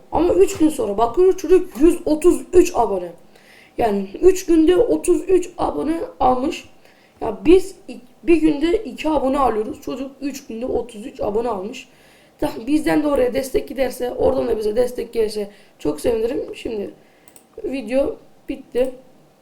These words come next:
Evet, sekiz elli beş olmuş. Hemen şu oyun bölümüne göstereyim.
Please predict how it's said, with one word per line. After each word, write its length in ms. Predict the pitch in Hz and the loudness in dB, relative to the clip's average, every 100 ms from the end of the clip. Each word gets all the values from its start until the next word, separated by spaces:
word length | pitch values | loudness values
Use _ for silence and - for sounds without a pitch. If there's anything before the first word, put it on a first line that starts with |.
| _ _ _ _ - | _ _ _ _ -6
Evet, 200 | 226 - | -6 -6
sekiz 320 | 262 254 233 | -10 -8 -4
elli 200 | 214 220 | -2 0
beş 160 | 220 208 | -2 -4
olmuş. 360 | 190 302 - | -8 -10 -8
Hemen 220 | 247 202 | -6 -6
şu 380 | 202 - 208 440 233 | -8 -10 -8 -6 0
oyun 160 | 254 | 0
bölümüne 260 | 208 196 180 | 0 -4 -6
göstereyim. 500 | 226 - - 247 | -8 -4 -4 -4